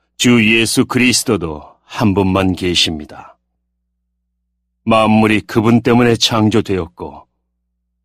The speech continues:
우리도 그분 때문에 살고 있습니다. 그런데 누구나 이러한 진리를 아는 것은 아닙니다.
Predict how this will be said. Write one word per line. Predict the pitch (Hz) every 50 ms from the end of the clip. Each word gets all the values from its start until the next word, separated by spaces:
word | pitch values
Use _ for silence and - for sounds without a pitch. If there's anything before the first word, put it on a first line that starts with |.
| _ _
우리도 | - 120 92 87 80 87 78 76 76 76 - - - _ _
그분 | - - 104 85 101 98 95
때문에 | - 104 92 95 98 95 90
살고 | - - - 90 87 87 82 87 82
있습니다. | - - - 82 76 71 - - - - - _ _ _ _ _ _ _ _ _ _ _ _ _ _ _ _ _ _ _ _ _ _ _ _ _ _ _ _ _ _ _ _ _ _ _ _ _ _ _ _ _ _ _ _ _ _ _ _ _
그런데 | - 120 107 110 104 85 82 76 73 - - - - - - _ _ _ _ _ _ _ _ _ _ _ _ _
누구나 | - 117 110 98 101 107 127 139 131
이러한 | 117 113 117 123 131 131 123
진리를 | 110 - - - 117 117 113 117 110 113 110 107
아는 | 101 104 101 101 101
것은 | 92 98 92 - 104 95 90
아닙니다. | 85 87 87 82 76 76 73 78 76 - - - _